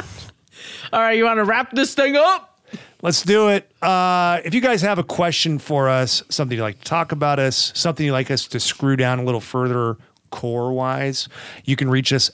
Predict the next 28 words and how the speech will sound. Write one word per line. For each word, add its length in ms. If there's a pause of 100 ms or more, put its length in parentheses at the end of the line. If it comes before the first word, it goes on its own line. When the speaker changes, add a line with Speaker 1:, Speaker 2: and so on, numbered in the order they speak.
Speaker 2:
at 260
ask 480
the 100
dumbbells 540
at 100
gmail 600
dot 320
com. 600 (380)
Also 360
a 20
good 180
place 340
if 120
you 80
wanna 160
show 340
off 320
or 80
brag. 1040 (420)
Um, 680 (180)
send 360
us 260
your 560
f-, 240 (100)
breakfast 840
photos. 840 (160)
Uh, 60
I 340